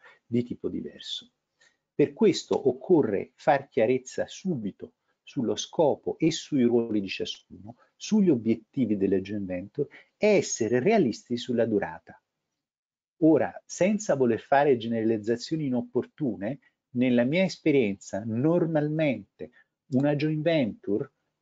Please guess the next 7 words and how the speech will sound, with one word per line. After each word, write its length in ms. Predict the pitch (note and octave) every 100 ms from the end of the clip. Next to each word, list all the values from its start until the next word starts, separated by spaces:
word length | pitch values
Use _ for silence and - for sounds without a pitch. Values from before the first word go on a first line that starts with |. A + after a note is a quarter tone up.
| _
eh, 720 | C3 A2+ G#2+ G#2+ G#2+ G#2 G2+
salvo 680 | G2+ - - - D#3+ F3+ D3
casi 280 | - A#2+ -
particolari, 960 | - C#3+ - G3 F#3+ D3 G#2 G2+ G#2+ -
tende 360 | - D3 B2 A2+
a 60 |
durare 760 | A#2 B2 D3+ A2 G2 G2 G#2 G#2+